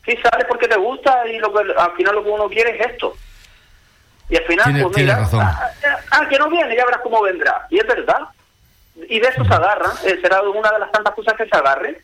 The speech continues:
Speaker 1: Y ahí nos tienen.
Speaker 2: Sí.
Speaker 1: Porque Fuerteventura, yo te lo he dicho a ti veinte mil veces, que al final nosotros, mira, ha llegado lo del cambio de la,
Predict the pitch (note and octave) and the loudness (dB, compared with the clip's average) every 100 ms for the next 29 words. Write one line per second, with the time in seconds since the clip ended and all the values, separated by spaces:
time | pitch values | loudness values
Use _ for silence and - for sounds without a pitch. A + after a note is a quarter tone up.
0 | _ _ _ _ _ - F#3+ G#3 A#3 - | _ _ _ _ _ 0 0 0 -4 -2
1 | E3 C4 A#3 - G#2+ - - _ _ - | -2 -2 -6 -6 -8 -8 -20 _ _ -4
2 | - A#2 A#2 A#2 A2 F2 B2 C3 C#3+ C#3 | -4 -4 -2 0 0 0 0 2 2 0
3 | C#3 C#3 C#3 C#3+ C#3 C#3+ C#3+ C#3+ C#3 C#3+ | -2 0 -2 -2 -2 0 -2 -2 -2 -2
4 | D3 D3 C#3+ D3+ E3+ F#3+ F3 C3 - _ | -2 -2 -2 0 0 -4 -2 -4 -4 _
5 | _ - A2 - A#2+ B2 C3+ C3+ C#3+ F3 | _ -2 -2 0 0 0 0 0 0 2
6 | F3+ F3+ - - D#3+ D3+ B2 A#2 C#3 D3 | 0 -2 -16 -4 0 2 2 2 0 0
7 | D#3 D#3 C3+ C3 B2+ B2+ D#3 E3 E3+ E3+ | 0 2 2 0 -2 0 0 0 -2 0
8 | E3 E3 D#3+ D#3 | 2 2 0 -2